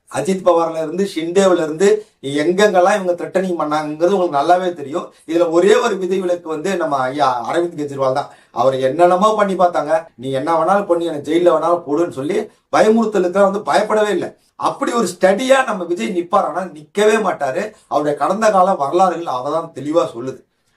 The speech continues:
அதனால பி ஜே பி தமிழ்நாடுல ஒரு அற்புதமான கேம் வந்து ஆரம்பிச்சுட்டாங்க. எடப்பாடி கூப்பிட்டு கூப்பிட்டு பார்த்தாரு கூ-, கூட்டணிக்கு, இவரு வந்து வரவே இல்லை. பி ஜே பி விட்டுட்டு எடப்பாடி மட்டும் வருவாருன்னு விஜய் நினைச்சாரு, நம்ம பாதி பாதி நிக்கலாம், துணை முதலமைச்சர் போலாம் நினைச்சாரு,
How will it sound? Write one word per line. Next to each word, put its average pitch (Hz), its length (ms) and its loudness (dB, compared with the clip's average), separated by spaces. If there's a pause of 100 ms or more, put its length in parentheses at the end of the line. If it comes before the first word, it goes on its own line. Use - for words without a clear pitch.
அதனால 175 340 2 (600)
பி 185 140 4
ஜே 202 220 2
பி 170 160 0 (120)
தமிழ்நாடுல 180 640 0
ஒரு 147 180 -6
அற்புதமான 175 600 0
கேம் 156 280 -2
வந்து 135 180 0
ஆரம்பிச்சுட்டாங்க. 123 580 -4 (460)
எடப்பாடி 190 480 2
கூப்பிட்டு 190 300 -6
கூப்பிட்டு 175 280 -2
பார்த்தாரு 156 320 0
கூ-, 151 240 -6
கூட்டணிக்கு, 156 500 -6 (380)
இவரு 165 220 2
வந்து 160 220 0
வரவே 165 320 2
இல்லை. 139 220 -6 (240)
பி 156 140 2
ஜே 175 160 4
பி 185 120 0
விட்டுட்டு 170 320 -2
எடப்பாடி 170 400 4
மட்டும் 175 260 0
வருவாருன்னு 170 400 0
விஜய் 175 280 2
நினைச்சாரு, 139 400 -4 (400)
நம்ம 175 260 0
பாதி 185 260 2
பாதி 180 200 0
நிக்கலாம், 170 400 0
துணை 180 200 -4
முதலமைச்சர் 170 440 -2
போலாம் 156 240 0
நினைச்சாரு, 131 320 -2